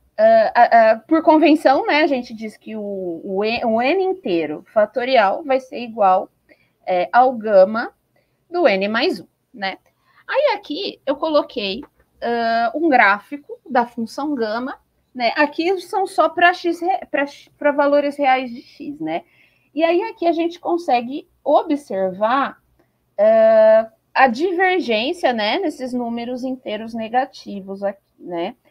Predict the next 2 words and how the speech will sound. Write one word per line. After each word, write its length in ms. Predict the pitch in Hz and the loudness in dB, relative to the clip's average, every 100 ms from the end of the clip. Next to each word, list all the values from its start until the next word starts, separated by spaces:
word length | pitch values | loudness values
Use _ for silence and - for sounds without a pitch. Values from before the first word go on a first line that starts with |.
| _ _ - | _ _ -16
Então, 1080 | 202 202 - 196 196 196 196 190 175 180 - - | -16 -14 -6 -2 -2 -4 -6 -10 -12 -14 -16 -6
ah, 1120 | 185 180 180 180 175 175 170 170 165 165 151 | -4 0 0 -2 -4 -4 -4 -6 -8 -12 -18